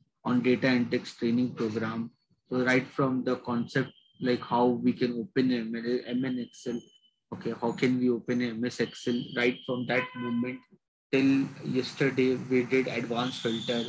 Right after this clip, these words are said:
sum ifs, count ifs, we did subtotal, data connection, data consolidation. So we have discussed a lot of concepts. So probably I st-,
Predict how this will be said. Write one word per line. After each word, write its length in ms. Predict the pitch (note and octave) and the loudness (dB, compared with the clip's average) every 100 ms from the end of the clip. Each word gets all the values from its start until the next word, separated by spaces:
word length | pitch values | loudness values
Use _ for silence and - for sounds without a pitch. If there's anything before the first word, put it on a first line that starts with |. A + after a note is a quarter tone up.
| - | -8
sum 360 | - - B2 B2 | -10 -4 -2 0
ifs, 320 | B2 - - | -2 -4 -10
count 380 | A#2 A#2 B2 B2 | -4 -2 0 0
ifs, 340 | A#2+ - - - - - | -2 -4 -16 -20 -16 -2
we 160 | B2 | 0
did 220 | B2 B2 | 0 -4
subtotal, 720 | - A#2+ - B2+ B2 - B2 A#2 | -4 -4 -2 -2 -2 0 -2 0
data 300 | A#2 A#2 A#2+ | -2 0 -2
connection, 580 | B2 A#2 A2+ - A#2+ A#2 | -2 -4 -4 -4 -4 -2
data 300 | A#2 B2+ B2 | -2 0 -2
consolidation. 960 | A#2+ A#2 A2 A2+ A2+ A2+ - B2+ B2 - _ _ _ _ _ | -2 -6 -6 -6 -4 -4 -4 -4 -4 -8 _ _ _ _ _
So 260 | A#2+ B2 - C#3 | -4 -4 -2 4
we 140 | D#3 | 6
have 160 | D#3+ C#3+ | 8 6
discussed 420 | C#3+ - E3+ D3+ | 4 2 0 4
a 80 | D3 | 4
lot 300 | B2 B2 C#3 | 2 0 -4
of 180 | A#2+ B2 | -6 -4
concepts. 540 | A#2 A2+ B2 - - | -4 -4 -6 -6 -6
So 100 | C3 | -6
probably 640 | - B2+ B2+ C3+ C#3 - - _ _ | 0 0 2 4 2 2 -6 _ _
I 80 | A#2+ | -12
st-, 280 | A2+ - | -12 -14